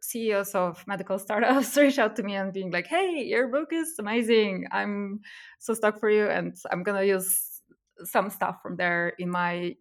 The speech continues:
newest version of the product." So honestly, it, like, you really don't have to have a tech background in order to benefit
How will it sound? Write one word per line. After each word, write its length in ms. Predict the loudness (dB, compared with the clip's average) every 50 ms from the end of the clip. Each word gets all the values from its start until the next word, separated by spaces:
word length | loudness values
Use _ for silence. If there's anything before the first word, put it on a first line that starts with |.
| _ -8
newest 380 | -6 -4 -2 -2 -2 -2 0
version 280 | -2 -2 -2 -2 -4 -6
of 80 | -6 -8
the 80 | -10
product." 400 | -6 -2 0 2 2 2 2 0 -6 _ -20 -20 -20 -14 _
So 220 | -2 -2 0 2
honestly, 500 | 2 2 2 2 2 0 0 2 2 2
it, 240 | 4 4 2 2 0 -4 -8 _
like, 200 | 0 0 0 0 -4 -4
you 200 | -2 -2 2 2
really 200 | 2 2 2 0
don't 120 | -2 -4
have 140 | -4 -4 -6
to 80 | -2
have 140 | 0 2 2
a 80 | 0 0 -2
tech 220 | -4 -4 -4 -4
background 480 | -8 -8 -6 -4 -2 -2 -2 -2 -4 -8 -12 -16 -12 -8
in 100 | -6 -6
order 200 | -4 -4 -6 -8
to 380 | -6 -6 -6 -4 -4 -6 -8
benefit 520 | -8 -8 -8 -8 -8 -4 -2 -2 -2 -4